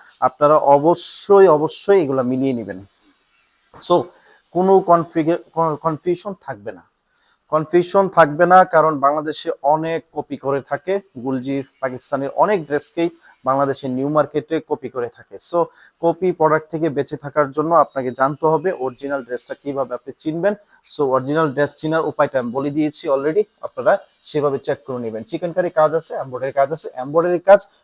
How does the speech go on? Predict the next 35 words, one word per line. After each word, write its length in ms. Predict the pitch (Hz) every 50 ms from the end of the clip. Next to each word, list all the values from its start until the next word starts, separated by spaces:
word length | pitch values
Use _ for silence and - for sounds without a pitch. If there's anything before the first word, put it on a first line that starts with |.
| _ -
গুলজির 580 | 120 120 147 170 175 175 160 143 147 170 180 180
আমি 160 | 165 143 143 139
যেটা 200 | 147 139 - 135 123 135
বলছিলাম, 400 | 147 143 - - 175 180 196 196 180
এমব্রয়ডারি 380 | 143 131 135 131 135 143 143 139
কাজটা 360 | - 160 151 - - - 147
সুপার 520 | - - - - 175 175 170 - 160 160 147 131
হয়ে 120 | 135 127
থাকে, 200 | 113 - 110 98 -
সুপার 320 | - - - 160 - 170 156 -
ফিনিশিং। 320 | - 147 127 113 - - 92 _ _ _ _ _ _ _ _ -
So, 100 | - 190 190
চলে 240 | 190 202 196 202 208
আসবো 340 | 208 202 180 170 175 208 208 208 202 - - - - _ _
আমি 240 | - 139 151 165 170 175 175 175 _ _ _ _ _ - - - -
একদম 720 | 147 147 139 131 139 143 135 - 175 180 180 180 180 180 170 165 147
হচ্ছে 360 | 143 - - - - 180 175 170 165
ফ্রন্ট 320 | 160 - - 135 131 135 -
পার্টে। 200 | - 180 180 226
ফ্রন্ট 320 | 226 - - 156 147 147 -
পার্টটা 260 | - 151 - - 156
এই 100 | 143 135
ধরনের 300 | 123 135 139 135 139 147
একটা 180 | 143 131 - 139
ডিজিটাল 400 | 110 - 120 113 - _ 120 117 - _
প্রিন্ট 220 | - 165 175 170 - -
হবে। 160 | 196 185 220 226 226 - - - - - _ -
পাশাপাশি 420 | 151 156 - 180 170 175 - - 180
আমি 120 | 170 165 143 -
চলে 120 | 165 165 165
আসবো 180 | 160 143 143 170 175 170 - -
এই 160 | - 143 143 135
ড্রেসের 320 | 123 139 139 - - 147 - -
অন্যান্য 360 | 139 143 151 151 156 160 165
অংশে। 360 | 151 139 135 - - - 202